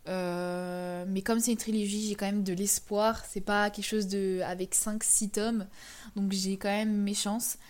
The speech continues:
Et, euh... et franchement, je crois, je crois en cette trilogie pour être éditée en maison d'édition. Franchement, je... c'est vraiment mon objectif. Franchement, je vois pas cette trilogie autre qu'en maison d'édition.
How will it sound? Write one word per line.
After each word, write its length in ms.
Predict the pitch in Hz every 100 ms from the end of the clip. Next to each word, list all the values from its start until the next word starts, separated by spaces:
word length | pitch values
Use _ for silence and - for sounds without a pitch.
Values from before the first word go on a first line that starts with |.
| - - -
Et, 300 | 196 185 180
euh... 500 | 175 175 175 175 175 - -
et 80 | 220
franchement, 300 | 233 262 320
je 160 | 254 220
crois, 580 | - - 254 247 247 -
je 160 | 202 226
crois 280 | - 302 302
en 40 |
cette 180 | 247 214
trilogie 560 | - 247 226 214 262 - - - -
pour 140 | 233
être 180 | 226 -
éditée 540 | 240 214 214 247 254 -
en 120 | 220
maison 260 | 220 220 233
d'édition. 340 | 233 208 196 -
Franchement, 460 | - 226 247 294
je... 220 | 254 226 220
c'est 160 | 233
vraiment 220 | 226 247
mon 160 | 311 277
objectif. 540 | 233 220 - 208 - - - - - - -
Franchement, 360 | - 262 277 330
je 140 | 247
vois 260 | 214 226 226
pas 160 | 262
cette 180 | 269 247
trilogie 600 | - 240 226 220 262 -
autre 380 | 254 262 - -
qu'en 140 | 254
maison 260 | 233 220 214
d'édition. 500 | 214 202 208 -